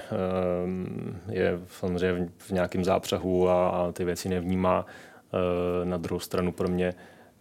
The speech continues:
pro mě překvapivě možná, eh, ten přesun na lavičku, eh, znamená, znamená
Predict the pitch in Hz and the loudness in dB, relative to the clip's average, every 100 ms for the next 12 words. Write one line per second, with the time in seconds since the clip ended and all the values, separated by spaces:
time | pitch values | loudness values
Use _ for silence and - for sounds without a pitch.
0 | _ - 98 95 92 92 - - 95 98 | _ -2 2 2 2 2 -2 0 0 2
1 | 95 92 90 95 92 92 90 90 98 90 | 2 4 2 2 4 6 4 2 -2 -2
2 | 87 - 92 95 - 98 92 90 90 - | 0 -2 -2 -2 0 2 4 2 -2 -6
3 | 95 92 92 92 95 95 - 98 95 95 | -2 0 0 0 -2 -2 0 2 2 2
4 | 95 92 90 92 92 92 95 92 90 - | 2 0 2 2 2 4 4 4 2 -4
5 | 98 92 92 92 92 92 92 | -4 0 2 2 2 2 0